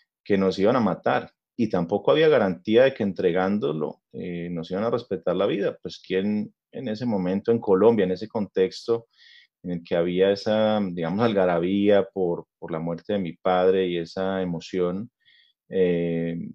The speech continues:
pues nadie iba a decir nada si aparecía muerto el hijo de Escobar, ¿no? Entonces no había ninguna garantía. Yo siento que don Miguel Rodríguez Orejuela fue la única persona que nos salvó la vida en esa reunión. De resto, todos nos querían muertos. Ahí estaba Pacho Herrera, Chepe Santa Cruz Londoño,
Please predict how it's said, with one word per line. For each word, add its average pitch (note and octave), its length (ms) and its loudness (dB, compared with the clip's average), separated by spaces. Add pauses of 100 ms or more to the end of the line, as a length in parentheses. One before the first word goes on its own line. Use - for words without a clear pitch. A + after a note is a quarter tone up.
pues F#2 120 -2
nadie G#2 220 -2
iba D3+ 120 2
a A2+ 40 4
decir G2+ 200 -2
nada G#2+ 280 0
si - 100 -4
aparecía F#2 460 -2
muerto G#2 340 -2
el G2 100 -4
hijo G2 220 -4
de G2+ 60 0
Escobar, F#2 600 -2
¿no? F#2 120 -16
Entonces F#2 640 -12
no F2 80 -8
había F#2+ 160 -2
ninguna F#2 300 -2
garantía. F#2 560 -2 (640)
Yo F#2+ 220 0
siento A2+ 400 -2
que A2+ 120 2
don F#2+ 200 4
Miguel F#2 320 0
Rodríguez A#2+ 400 2
Orejuela F#2+ 500 4
fue G#2+ 160 0
la G#2 140 4
única A2 340 0
persona F2 400 -4
que G2+ 80 -4
nos E2+ 200 -4
salvó E2 260 -4
la F#2+ 160 0
vida G2 240 0
en F#2+ 80 -4
esa G2 180 -4
reunión. E2+ 460 -2
De D#2 80 -8
resto, D#2+ 400 -8
todos G2+ 340 -4
nos F#2 200 -8
querían E2 280 -8
muertos. G#2+ 380 -4
Ahí D2+ 80 -12
estaba F#2 600 -4
Pacho F2+ 300 -8
Herrera, F2 360 -2
Chepe - 300 -16
Santa E2+ 260 -10
Cruz E2+ 240 -10
Londoño, F#2 580 -6